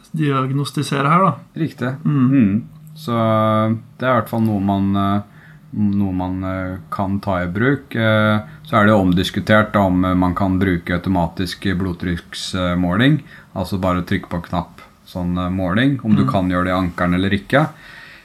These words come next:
Speaker 2: Eh, eller om du må bruke, eh, u-, eh, Doppler, da, altså
Speaker 1: Mm.
Speaker 2: ultralyd.
Speaker 1: Mm.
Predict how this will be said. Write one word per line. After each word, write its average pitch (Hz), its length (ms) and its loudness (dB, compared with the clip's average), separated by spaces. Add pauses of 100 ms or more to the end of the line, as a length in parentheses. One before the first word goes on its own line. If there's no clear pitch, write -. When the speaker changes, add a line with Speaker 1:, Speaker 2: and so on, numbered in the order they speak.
(100)
Speaker 2:
Eh, 101 400 4
eller 92 200 0
om 95 100 2
du 98 80 2
må 98 180 4
bruke, 92 300 0
eh, 87 520 2 (580)
u-, 92 180 0
eh, 87 360 0 (520)
Doppler, 95 460 0
da, 90 120 0 (260)
altså 95 220 2
Speaker 1:
Mm. 120 100 4
Speaker 2:
ultralyd. 87 560 0 (360)
Speaker 1:
Mm. 170 140 -4